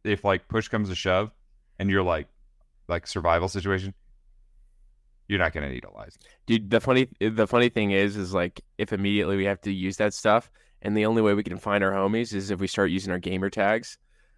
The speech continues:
Speaker 2: It's like,
Speaker 1: <laughs> Yeah,
Speaker 2: uh,
Speaker 1: bro.
Speaker 2: Bussy Boy Gator.
Speaker 1: Is Bussy Boy Gator there?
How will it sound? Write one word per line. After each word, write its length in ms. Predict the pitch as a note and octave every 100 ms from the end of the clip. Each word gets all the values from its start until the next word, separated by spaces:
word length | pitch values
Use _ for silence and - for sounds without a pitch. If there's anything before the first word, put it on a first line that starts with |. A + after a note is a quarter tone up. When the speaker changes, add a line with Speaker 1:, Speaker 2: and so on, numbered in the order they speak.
| _
Speaker 2:
It's 200 | C3+ -
like, 220 | A#2 G#3+
Speaker 1:
<laughs> 40 | F#3+
Yeah, 340 | G#3+ - E3 D3+
Speaker 2:
uh, 360 | G3 G3 E3+
Speaker 1:
bro. 140 | D#3 - - C3+
Speaker 2:
Bussy 340 | A#3 C4+ D4+ A#3+
Boy 280 | C4 A#3+
Gator. 640 | F3 A3 B3+ C4 C4 G#3 - _ -
Speaker 1:
Is 220 | G3 A3
Bussy 240 | - F#3+ F#3+
Boy 160 | F#3+
Gator 320 | E3 D#3+ G3
there? 320 | A3 A#3 B3